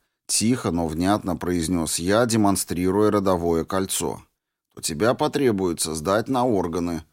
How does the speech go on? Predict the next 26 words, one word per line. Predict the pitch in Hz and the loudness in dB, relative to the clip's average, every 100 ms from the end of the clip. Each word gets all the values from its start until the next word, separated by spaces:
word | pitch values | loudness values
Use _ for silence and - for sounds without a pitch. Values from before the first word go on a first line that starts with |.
| _ _ _ _ _ - | _ _ _ _ _ -12
Швейцар | - 82 - - 87 113 | -6 -6 -6 -2 -2 -2
стушевался. | - 101 117 87 69 - - - _ _ _ _ - | -6 -6 -4 -4 -4 -6 -6 -8 _ _ _ _ -14
«Прошу | 73 76 71 | -10 -8 -8
прощения, | 73 71 - 87 85 73 | -8 -6 -4 -4 -4 -4
ваше | 73 78 - 73 - | -6 -4 -4 -6 -10
благородие», | 62 85 113 123 143 156 143 87 71 64 - _ | -8 -2 -2 2 2 4 4 2 -2 -8 -12 _
подсказал | - - 82 78 73 | -8 -6 -4 -4 -4
я. | 69 64 - _ _ _ _ _ - | -6 -10 -10 _ _ _ _ _ -6
Титул | - 110 135 160 139 | -2 0 0 2 2
на | 107 | 2
лице | 92 - 90 | 0 -2 -2
не | 101 | 0
написан. | 104 - 67 - - - - _ - | -2 -4 -6 -6 -6 -10 -20 _ -4
«Ваше | 85 92 95 | -2 -2 -2
благородие», | 85 90 98 107 98 73 69 52 - _ _ _ _ - | -4 -2 2 2 2 0 -6 -10 -16 _ _ _ _ -10
сглотнул | - 98 104 101 101 87 | -2 2 2 2 0 0
швейцар | - 87 - 98 120 135 | -4 -6 -4 0 2 0
и | 113 | -4
покосился | 107 - 95 - 104 - | -6 -2 -2 0 -2 -2
на | 101 | -2
мою | 92 87 90 | -2 -2 -4
трость. | 85 69 - - - _ _ _ _ - | -6 -6 -6 -10 -12 _ _ _ _ -10
«У | |
вас | 85 92 90 | -2 -2 0
назначена | 101 92 110 101 95 98 | -4 -2 -2 -2 -4 -4
встреча?» | - 101 147 - 69 | -4 -4 -2 -2 -4